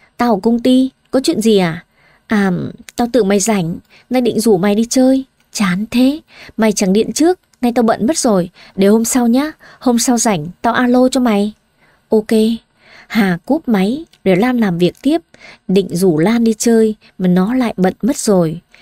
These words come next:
Chán quá, Hà chẳng biết đi đâu, cô lấy xe máy ra và nổ máy. Cô cứ chạy lòng vòng mà chẳng biết mình muốn đi đâu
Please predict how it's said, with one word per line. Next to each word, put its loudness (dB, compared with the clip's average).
Chán -2
quá, -2
Hà -2
chẳng -4
biết -2
đi -2
đâu, 0
cô 2
lấy 2
xe -2
máy 0
ra -2
và 2
nổ 2
máy. -2
Cô 0
cứ 2
chạy -2
lòng 0
vòng -2
mà 2
chẳng -4
biết -2
mình 0
muốn 2
đi 0
đâu 0